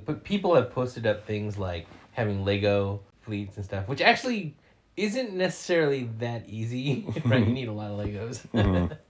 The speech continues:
Speaker 1: <laughs> And try to be consistent, and, like, you usually want the same colors, for example.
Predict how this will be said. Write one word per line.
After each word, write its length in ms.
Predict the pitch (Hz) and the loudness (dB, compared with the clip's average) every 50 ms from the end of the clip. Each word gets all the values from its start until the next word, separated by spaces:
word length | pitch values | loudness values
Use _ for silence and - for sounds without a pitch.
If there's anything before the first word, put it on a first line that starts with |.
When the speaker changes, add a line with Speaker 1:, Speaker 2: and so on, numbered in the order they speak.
| - - | -20 -20
Speaker 1:
<laughs> 280 | - - - - - - | -20 -20 -20 -20 -18 -14
And 80 | - 104 | -14 -8
try 140 | - 123 110 | -6 -4 -4
to 60 | 104 | -4
be 120 | 95 101 | -6 -8
consistent, 560 | 98 - 95 92 - 104 98 - - 104 101 - - | -10 -10 -12 -10 -8 -8 -8 -8 -8 -8 -8 -10 -12
and, 180 | 92 92 90 90 92 - - _ - - - _ _ - | -12 -12 -12 -12 -14 -18 -20 _ -20 -20 -20 _ _ -10
like, 160 | 101 95 87 90 - _ _ _ _ - | -8 -8 -10 -10 -16 _ _ _ _ -10
you 140 | 101 98 107 | -6 -4 -4
usually 180 | 120 110 107 98 | -4 -2 -4 -4
want 180 | 98 98 95 | -4 -4 -6
the 60 | 98 | -8
same 200 | 95 - 95 85 | -10 -12 -12 -12
colors, 420 | 82 - - 95 101 101 101 101 98 | -12 -12 -10 -8 -6 -6 -6 -6 -6
for 120 | - 107 104 | -6 -6 -6
example. 400 | 101 104 110 101 101 - - | -4 -2 -2 2 2 2 2